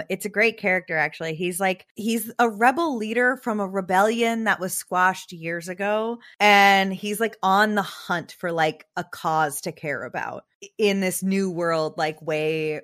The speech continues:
way past the rebellion that, that he was part of. Um, it's a very fun character, very interesting character.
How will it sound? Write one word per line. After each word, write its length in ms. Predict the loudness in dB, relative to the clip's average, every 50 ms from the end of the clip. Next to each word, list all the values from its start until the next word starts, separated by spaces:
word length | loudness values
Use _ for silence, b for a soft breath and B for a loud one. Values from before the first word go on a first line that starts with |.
| _
way 360 | -10 -2 0 2 2 2 2 -2
past 760 | -4 -4 0 2 2 2 2 -2 -4 -8 -8 -10 -10 -14 -16 -18 _ _ -8
the 120 | -6 -6
rebellion 600 | -4 -6 -6 -8 -8 -8 -8 -8 -10 -12 -12 -14
that, 180 | -16 -16 -18 _ _ _ -6
that 160 | -6 -6 -8 _ _
he 140 | -12 -10 -10
was 220 | -10 -10 -12 -14
part 260 | -12 -10 -10 -8 -8 -10
of. 240 | -14 -16 -18 -20 -20 _ _ -2
Um, 760 | 0 2 2 2 2 0 0 -2 -2 -4 -6 -8 -10 -12 -14 -16 _ _ -6
it's 120 | -4 2
a 40 | 4
very 220 | 6 8 8 6
fun 240 | 6 2 -2 -2 -2
character, 320 | -2 -4 -4 -4 -4 -8 -4
very 360 | 2 6 6 6 6 6 2
interesting 360 | -2 -6 -10 -16 -16 -16 -16
character. 480 | -16 -16 -16 -16 -16 -18 -18 -18 -18